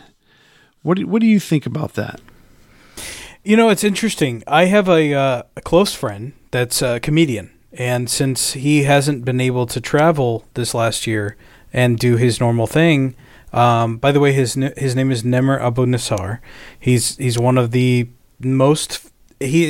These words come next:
Speaker 2: is the most famous comedian in the Middle East.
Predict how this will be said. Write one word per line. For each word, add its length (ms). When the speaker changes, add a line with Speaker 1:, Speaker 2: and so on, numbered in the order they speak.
Speaker 2:
is 300
the 160
most 400
famous 400
comedian 520
in 180
the 40
Middle 280
East. 320